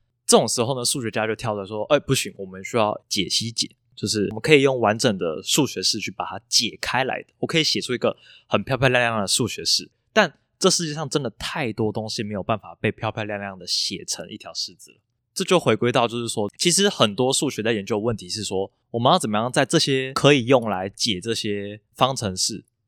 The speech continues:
解这些我们想要解的问题的工具上，再开发出更多工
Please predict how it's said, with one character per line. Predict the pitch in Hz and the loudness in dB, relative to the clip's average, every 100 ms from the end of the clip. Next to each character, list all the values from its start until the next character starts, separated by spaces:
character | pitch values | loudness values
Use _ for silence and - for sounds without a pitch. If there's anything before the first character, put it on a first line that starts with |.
| - | -8
解 | 117 | -4
这 | 101 | -2
些 | 131 139 | -2 -2
我 | |
们 | 101 | -4
想 | - 101 | -6 -6
要 | |
解 | 113 90 | -6 -8
的 | 90 | -2
问 | 135 117 | 0 0
题 | 95 | -4
的 | 113 | -10
工 | - 101 | -8 -8
具 | 104 | -10
上， | 90 - - _ _ | -12 -12 -14 _ _
再 | - 151 101 | -4 -4 -2
开 | 120 | -4
发 | 101 | -2
出 | 101 107 | -4 -6
更 | 98 | -8
多 | 78 | -8
工 | - | -16